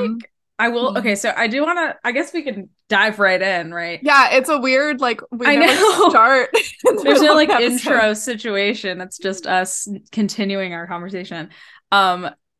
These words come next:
Speaker 2: okay, so after finishing this game, I forgot that I thought my dad and I, like, got really close to the end, but never finished it.
Speaker 1: Oh.
Speaker 2: But then when I got to the end, I was like,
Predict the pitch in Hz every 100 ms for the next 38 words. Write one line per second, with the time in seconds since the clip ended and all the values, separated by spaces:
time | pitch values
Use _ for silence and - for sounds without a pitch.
0 | _ 233 202 170 - 247 - 381 415 359
1 | 277 262 202 185 - 165 160 156 214 _
2 | 202 233 269 302 311 - _ _ _ _
3 | _ _ - 233 208 202 - 294 269 _
4 | - 240 233 277 359 381 339 196 240 247
5 | 247 214 180 - _ - 220 185 196 208
6 | 208 185 180 - - 226 226 233 240 233
7 | - 185 196 190 - 180 214 - 311 330
8 | - _ _ _ _ _ 277 208 156 214
9 | _ _ _ - 240 240 254 285 262 240
10 | 247 196 185 220 240 208 180 - - _
11 | - 214 226 220